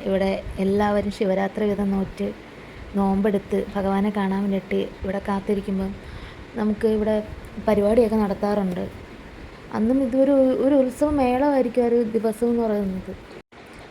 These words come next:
ഞാൻ പറഞ്ഞില്ലേ, ലക്ഷദ്വീപം കഴിഞ്ഞ് കഴിഞ്ഞാൽ പിന്നെ നമ്മൾ മഹാശിവരാത്രിക്ക് വേണ്ടിയുള്ള കാത്തിരിപ്പായിരിക്കും. അത് കഴിഞ്ഞാൽ പിന്നെ നമ്മുടെ പറവിളച്ചിലായിരിക്കും.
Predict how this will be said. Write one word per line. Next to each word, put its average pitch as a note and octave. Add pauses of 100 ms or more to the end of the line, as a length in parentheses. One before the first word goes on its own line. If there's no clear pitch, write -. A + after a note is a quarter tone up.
(160)
ഞാൻ C4
പറഞ്ഞില്ലേ, A#3 (280)
ലക്ഷദ്വീപം B3+
കഴിഞ്ഞ് A#3
കഴിഞ്ഞാൽ A#3+
പിന്നെ A#3
നമ്മൾ A3+ (120)
മഹാശിവരാത്രിക്ക് A3
വേണ്ടിയുള്ള G#3+
കാത്തിരിപ്പായിരിക്കും. F#3+ (680)
അത് G3 (100)
കഴിഞ്ഞാൽ A3 (200)
പിന്നെ G#3+
നമ്മുടെ G#3
പറവിളച്ചിലായിരിക്കും. F#3+